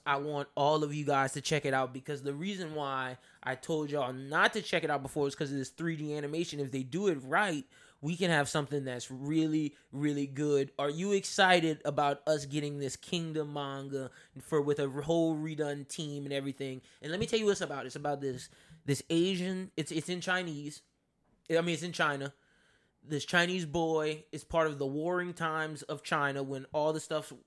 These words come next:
all the different kingdoms were separated before they got unified. And it's about this kid who's a peasant.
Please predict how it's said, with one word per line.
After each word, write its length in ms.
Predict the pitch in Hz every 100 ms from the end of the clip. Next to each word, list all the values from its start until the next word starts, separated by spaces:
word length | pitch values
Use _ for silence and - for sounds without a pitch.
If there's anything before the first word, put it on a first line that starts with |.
| -
all 180 | 147 156
the 180 | 147
different 360 | 147 151 156 139
kingdoms 420 | 170 151 147 135
were 160 | 135 131
separated 640 | - 165 170 170 170 165
before 260 | 131 - 151
they 120 | 143
got 240 | 135 131
unified. 560 | 151 170 170 180 175 170 - 156 -
And 80 | 143
it's 80 | 139
about 180 | 156 151
this 140 | 139
kid 300 | - 190 175
who's 180 | 156 135
a 80 | 131
peasant. 500 | - 180 165 139